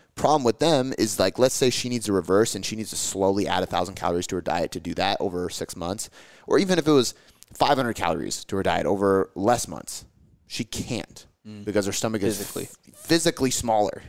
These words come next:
Speaker 1: She can't fit food in there, which is why it's not a good idea. So if you, you run into this problem of metabolic adaptation happening and you need to reverse diet or heal, I don't like saying the word heal, but, like,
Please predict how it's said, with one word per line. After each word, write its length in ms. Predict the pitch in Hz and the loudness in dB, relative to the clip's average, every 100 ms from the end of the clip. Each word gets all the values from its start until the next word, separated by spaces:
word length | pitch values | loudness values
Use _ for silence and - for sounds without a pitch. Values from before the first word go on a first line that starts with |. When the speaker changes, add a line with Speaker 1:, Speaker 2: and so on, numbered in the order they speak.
| - | -10
Speaker 1:
She 160 | - | -10
can't 400 | - - - 175 | -4 0 2 0
fit 320 | - - 156 - | -2 2 2 2
food 400 | - 135 113 90 | 2 4 4 0
in 80 | |
there, 200 | 62 58 - - - - 113 | -6 -12 -14 -18 -18 -6 -2
which 100 | 117 | 2
is 80 | |
why 160 | 117 123 | 4 4
it's 80 | 127 | 4
not 80 | 113 | 0
a 60 | |
good 120 | 104 | 2
idea. 380 | 98 95 135 87 | 2 4 2 2
So 200 | - 110 | 4 2
if 140 | 104 123 | 2 -2
you, 160 | 143 123 _ - - _ _ - | -6 -8 _ -20 -20 _ _ -20
you 220 | 104 156 | -10 -8
run 220 | 131 135 | 2 4
into 140 | 147 147 | 4 2
this 140 | 123 | 2
problem 340 | - 127 123 95 | 2 2 2 2
of 80 | |
metabolic 380 | 101 113 107 104 | 2 4 4 4
adaptation 420 | 101 90 127 - | 2 0 -4 -4
happening 560 | 90 123 135 95 92 101 | -4 -4 -2 -2 -4 -4
and 280 | 101 101 95 - - _ _ _ _ _ | -2 -2 -4 -14 -20 _ _ _ _ _
you 200 | 117 139 | 0 2
need 280 | 117 127 127 | 2 0 0
to 100 | 131 | 2
reverse 340 | 117 92 107 | 2 4 2
diet 280 | - 107 113 | 4 4 4
or 100 | 87 | 2
heal, 640 | 82 - 123 110 104 - - _ _ | 0 2 6 6 4 2 -10 _ _
I 60 | - 92 - | -12 -10 -6
don't 100 | 98 | -6
like 100 | 90 | -4
saying 160 | 92 | -6
the 60 | 85 | -6
word 140 | 82 | -8
heal, 180 | - 98 | 0 0
but, 160 | 82 67 | 2 0
like, 240 | 87 - | -2 -6